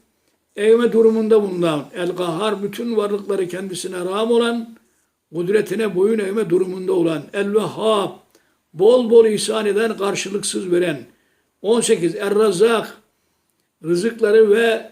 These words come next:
sebepleri halk edip kullarına ulaştıran. On dokuz, El-Fettah, kullar arasında hüküm eden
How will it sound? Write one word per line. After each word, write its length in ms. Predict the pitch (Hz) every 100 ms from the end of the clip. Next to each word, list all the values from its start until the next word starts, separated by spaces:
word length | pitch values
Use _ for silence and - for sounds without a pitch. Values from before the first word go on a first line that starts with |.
| -
sebepleri 640 | - 185 190 214 214 214
halk 420 | 180 202 214 - 226
edip 340 | 196 226 - _ _ _ _ _
kullarına 480 | 170 196 202 208 214
ulaştıran. 560 | 202 208 - 190 190 147 117 _ _ _ _ _ _ _
On 240 | 196 233
dokuz, 400 | 233 214 202 170
El-Fettah, 680 | 202 208 208 202 226 220 -
kullar 300 | 190 196 226
arasında 420 | 226 202 214 208
hüküm 360 | 196 202 196 226
eden 460 | 196 208 233 226